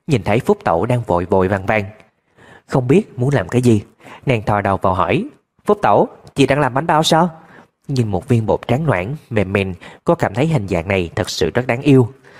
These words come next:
Sự xuất hiện đột ngột của cô làm cho Phúc Tẩu hoảng sợ, sắc mặt sợ hãi. "À, thiếu phu nhân, sao cô lại tới đây?" "Tôi rất nhàm chán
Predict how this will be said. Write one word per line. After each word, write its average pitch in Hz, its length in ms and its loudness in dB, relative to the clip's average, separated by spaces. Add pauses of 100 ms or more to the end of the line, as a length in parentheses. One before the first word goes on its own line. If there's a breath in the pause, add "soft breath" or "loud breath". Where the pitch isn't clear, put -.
(220 loud breath)
Sự - 160 0
xuất 190 220 0
hiện 101 200 -2
đột 101 220 -2
ngột 92 200 -4
của 107 80 0
cô 139 300 0 (240 loud breath)
làm 107 160 0
cho 101 140 -2
Phúc 175 220 -2
Tẩu 90 140 0
hoảng 90 220 -4
sợ, 87 340 0 (160)
sắc - 220 -4
mặt 131 160 -4
sợ 92 180 0
hãi. 104 320 0 (360 loud breath)
"À, 156 160 0 (520 loud breath)
thiếu 202 140 2
phu 175 100 6
nhân, 165 220 4 (280 loud breath)
sao - 180 0
cô 143 200 2
lại 117 160 2
tới 151 120 4
đây?" 156 180 4 (1500 loud breath)
"Tôi 156 120 2
rất 190 140 4
nhàm 120 180 0
chán 156 320 2